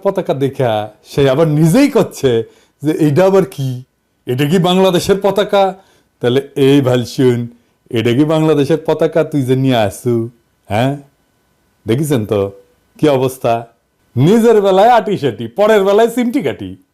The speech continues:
আপনারা দেখেছেন যে কলেমা ঘোষিত পতাকা নিয়ে মিছিল হইতেছে, আমি ছবি টবি দেখাইতেছি না। অনেকে কইতেছেন যে আইএস বা আল কায়দার পতাকা, কথা হইতেছে কলেমা লেখা পতাকা নিয়ে একজন মুসলমান অবশ্যই মিছিল করতে পারে, এটা তার রাজনৈতিক এবং ধর্মীয় অধিকার। কিন্তু যা হইতেছে তা হচ্ছে এই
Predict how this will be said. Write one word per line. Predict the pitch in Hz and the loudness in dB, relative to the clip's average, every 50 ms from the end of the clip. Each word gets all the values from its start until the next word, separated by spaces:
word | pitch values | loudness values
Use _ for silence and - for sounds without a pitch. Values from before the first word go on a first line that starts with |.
| _ _ _ _ _ _ _ _ _ _ _ - | _ _ _ _ _ _ _ _ _ _ _ -6
আপনারা | 196 208 233 254 233 | -2 0 2 2 2
দেখেছেন | 190 220 202 214 190 202 170 | 2 0 0 0 0 -2 -2
যে | 151 165 | -2 -2
কলেমা | - 190 170 170 170 160 | -2 -2 -2 -2 -2 -4
ঘোষিত | 147 151 143 151 147 | -6 -8 -8 -8 -8
পতাকা | 175 165 180 156 147 139 131 127 | -6 -4 -4 -2 -2 -2 -2 -2
নিয়ে | 135 135 | -4 -4
মিছিল | 139 135 120 104 147 143 | -4 -4 -4 -2 0 0
হইতেছে, | 131 120 - 117 107 - | 0 0 -2 -4 -4 -4
আমি | 131 135 147 | -4 -4 -4
ছবি | 143 - 143 135 139 | -4 -2 -2 -2 -2
টবি | 143 147 151 | -2 -2 -2
দেখাইতেছি | 139 117 123 131 135 139 127 131 | 0 0 0 0 0 -2 -2 -4
না। | 117 123 | -4 -4
অনেকে | 139 160 180 175 156 | -2 -2 -2 -2 -2
কইতেছেন | 165 156 143 151 139 147 147 143 | -2 -2 0 -2 -2 -2 -4 -4
যে | 139 139 151 | -4 -4 -2
আইএস | - 139 139 135 131 127 123 | -2 0 0 0 0 -2 -2
বা | 131 139 | -4 -2
আল | 147 147 143 131 | -2 -2 -2 -2
কায়দার | - 120 110 110 113 - | -2 -4 -6 -6 -8 -8
পতাকা, | - 113 104 101 101 - 104 - | -8 -8 -8 -8 -10 -12 -8 -6
কথা | - 214 202 202 | -4 -2 0 0
হইতেছে | 196 190 170 135 151 131 110 - _ _ _ _ _ _ | 0 -2 -4 -4 -4 -4 -4 -6 _ _ _ _ _ _
কলেমা | - 202 196 190 185 175 | 0 0 2 2 0 0
লেখা | 165 156 175 175 | 0 0 -2 -2
পতাকা | 175 180 175 175 151 160 | -2 -2 -2 -2 -2 -2
নিয়ে | 147 151 151 | -2 -4 -6
একজন | 151 151 185 180 | -6 -6 -6 -6
মুসলমান | 180 175 156 196 190 190 190 185 | -6 -6 -6 -6 -4 -4 -2 -2
অবশ্যই | 175 180 175 - 196 | -4 -4 -4 -6 -6
মিছিল | 170 151 139 151 139 | -6 -6 -6 -8 -8
করতে | 139 143 - - | -8 -8 -10 -8
পারে, | 131 - 104 104 110 | -6 -4 -4 -2 -4
এটা | 120 - | -4 -4
তার | - 190 170 151 | -2 -2 0 0
রাজনৈতিক | 165 170 165 160 160 143 165 156 | 0 -2 -2 -4 -6 -8 -6 -4
এবং | 151 139 143 139 | -4 -4 -4 -4
ধর্মীয় | 123 123 127 123 120 113 | -4 -6 -6 -6 -8 -10
অধিকার। | 101 98 98 101 - 92 92 - _ _ _ _ _ _ _ | -10 -12 -14 -14 -16 -16 -16 -18 _ _ _ _ _ _ _
কিন্তু | - 262 285 214 202 180 143 131 | 0 0 2 2 2 2 0 0
যা | 110 123 196 233 240 | 0 0 0 2 2
হইতেছে | 285 285 285 240 196 - 165 139 | 2 2 0 -2 -2 -2 -4 -4
তা | - - | -2 0
হচ্ছে | 196 233 262 - 247 - 165 | 0 0 0 -2 -2 -2 -2
এই | 139 | -2